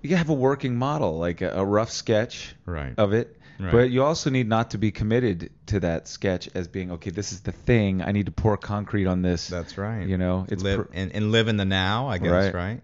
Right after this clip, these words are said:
Speaker 2: You know?
Speaker 1: Right.
Speaker 2: And, um, so that's what I'm trying to do now is live in the now.
Speaker 1: Mm-hmm.
Speaker 2: And, um,
Speaker 1: It's the only thing that exists.
Speaker 2: It is the only thing that exists because, yeah, like we were saying, the past
Speaker 1: That's
Speaker 2: is
Speaker 1: not there.
Speaker 2: perception.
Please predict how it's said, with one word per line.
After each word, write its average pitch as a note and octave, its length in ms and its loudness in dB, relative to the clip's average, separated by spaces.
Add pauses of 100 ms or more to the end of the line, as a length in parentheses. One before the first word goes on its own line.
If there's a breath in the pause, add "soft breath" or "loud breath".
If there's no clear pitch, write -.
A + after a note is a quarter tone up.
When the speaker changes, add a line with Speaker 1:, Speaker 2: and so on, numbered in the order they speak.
Speaker 2:
You F#2 120 -6
know? F#2 100 -4
Speaker 1:
Right. F#2+ 280 -4
Speaker 2:
And, E2+ 360 -6
um, E2 500 -10
so F2 520 -10
that's F3+ 240 -10
what F3+ 100 -2
I'm E3+ 60 -4
trying D3 260 -6
to C3 80 -4
do B2 100 -6
now G2+ 300 -4
is D2+ 140 -10
live F2+ 160 -4
in E2+ 100 -6
the E2+ 60 -6
now. D2 400 -8
Speaker 1:
Mm-hmm. D3+ 440 -6
Speaker 2:
And, D2+ 460 -10
um, D2+ 420 -10
Speaker 1:
It's - 160 0
the B2 60 4
only A2 240 4 (160)
thing A2 160 -2
that F#2+ 120 0
exists. F#2 600 -4 (540 soft breath)
Speaker 2:
It G2+ 120 0
is B2+ 180 2
the C#3 120 2
only G2+ 180 2
thing E2+ 280 -2
that D2 140 -6
exists C#2+ 460 -8
because, D#2+ 540 -6
yeah, G2+ 260 -2
like D#2+ 220 -4
we E2+ 140 -2
were D#2+ 100 -2
saying, F2+ 540 -4 (160)
the D#2 120 -10
past F2 840 -4 (800)
Speaker 1:
That's E2 300 -8
Speaker 2:
is F2 80 -4
Speaker 1:
not F#2+ 180 0
there. G2+ 80 0
Speaker 2:
perception. G2 640 0